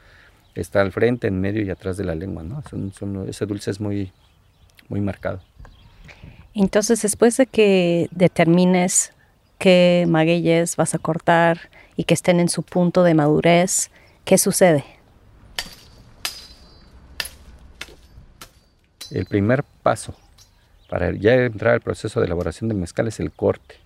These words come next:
Speaker 1: Es cortar, se llama cortar. Mm, muchas marcas han copiado el nombre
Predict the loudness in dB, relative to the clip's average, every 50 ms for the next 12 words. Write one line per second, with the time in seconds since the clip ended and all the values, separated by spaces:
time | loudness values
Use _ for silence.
0 | _ _ _ _ _ _ _ _ _ _ _ _ _ _ _ _ _ _ _ -16
1 | -16 -10 -6 -4 -4 -4 -4 -8 -12 -12 -12 -12 -8 -6 -4 -2 -2 -2 -2 -2
2 | -2 -2 -2 -4 -8 -14 -14 -14 -16 _ _ _ _ _ _ _ _ _ _ _
3 | _ -12 -10 -6 -6 -4 -4 -4 -4 -4 -4 -4 -4 -4 -6 -8 -10 -14 _ -16
4 | -12 -8 -6 -4 0 0 2 0 0 0 0 0 0 0 -2 -2 -2 -4 -6 -4
5 | -4 -4 -6 -6 -6 -6 -8 -8 -4 -4 -4 -2 -2 -2 -4 -4 -4 -4 -4 -6
6 | -6 -6 -6 -6 -8